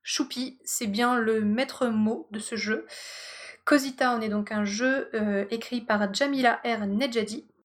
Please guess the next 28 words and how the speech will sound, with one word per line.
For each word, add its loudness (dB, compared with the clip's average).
C'est 4
un 10
petit -2
jeu -8
qui -16
fait -6
une -2
quinzaine 0
de 2
pages, 0
euh, 0
tout -14
compris. -4
Vous 2
pouvez 2
le 0
trouver 0
dans 0
sa 2
version 0
originale 2
anglaise, 0
euh, 2
sur, 2
euh, 6
la 4
boutique -6
Itch, -2